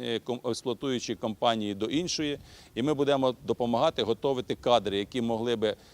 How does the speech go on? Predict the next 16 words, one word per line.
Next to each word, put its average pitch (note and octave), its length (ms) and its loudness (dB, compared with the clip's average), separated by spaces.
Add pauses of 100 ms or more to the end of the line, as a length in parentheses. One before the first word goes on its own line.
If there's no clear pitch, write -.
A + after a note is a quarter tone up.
(260)
і, E3 200 4 (100)
е, C3 340 2 (480)
починати C#3 640 2
управляти B2+ 760 2
своїм B2+ 440 0
власним A#2+ 420 0
майном, A#2 480 -2 (240)
як C3 260 4
управителі C#3+ 760 0
і A2+ 80 2
як C3+ 220 2
керівники A2 580 2
О A2+ 120 6
С A2 140 4
Б A#2 120 4
Б. F2 220 2